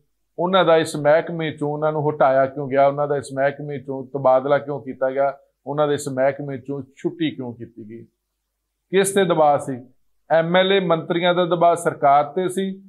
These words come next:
ਜਾਂ ਹਰਜੋਤ ਸਿੰਘ ਬੈਂਸ ਤੇ ਕ੍ਰਿਸ਼ਨ ਕੁਮਾਰ ਦੀ ਨਹੀਂ ਬਣੀ, ਜਾਂ ਫਿਰ ਹਰਜੋਤ ਸਿੰਘ ਬੈਂਸ ਨੂੰ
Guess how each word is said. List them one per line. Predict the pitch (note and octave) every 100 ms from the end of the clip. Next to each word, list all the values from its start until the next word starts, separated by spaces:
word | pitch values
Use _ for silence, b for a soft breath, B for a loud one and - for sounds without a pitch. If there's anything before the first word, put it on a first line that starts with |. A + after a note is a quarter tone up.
| - _ A#2
ਜਾਂ | D3+ D#3
ਹਰਜੋਤ | D3 C#3+ D#3+
ਸਿੰਘ | E3 E3+
ਬੈਂਸ | D3 D#3 E3
ਤੇ | E3 E3+
ਕ੍ਰਿਸ਼ਨ | C#3+ C3 C#3
ਕੁਮਾਰ | D3 D3+ D3+
ਦੀ | D#3
ਨਹੀਂ | F3
ਬਣੀ, | E3 E3+ F3 E3+ _ _ _ _
ਜਾਂ | A#2+ E3 F3
ਫਿਰ | F3 F3+ F#3 F#3 _ _ _ _ _ _ _ _ _ -
ਹਰਜੋਤ | C3+ D#3 F3
ਸਿੰਘ | F#3 D#3
ਬੈਂਸ | D#3 E3+ E3 -
ਨੂੰ | F#3 F3+ F3+ F#3 F#3